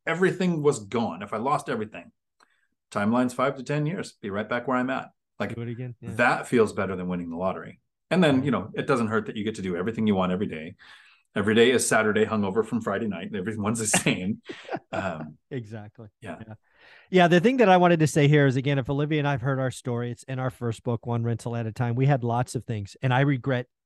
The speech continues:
Speaker 2: zero of our sacrifices. And that's a powerful statement.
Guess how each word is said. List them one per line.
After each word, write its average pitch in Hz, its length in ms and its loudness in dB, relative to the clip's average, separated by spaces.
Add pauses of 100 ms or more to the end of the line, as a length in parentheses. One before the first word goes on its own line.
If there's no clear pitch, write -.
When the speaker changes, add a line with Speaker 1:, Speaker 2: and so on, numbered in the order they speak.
(140)
Speaker 2:
zero 120 640 -2
of 110 160 -10
our 104 140 -10
sacrifices. - 800 -20 (880)
And 156 100 2
that's 226 140 6
a 311 80 8
powerful 185 400 4
statement. 165 400 -4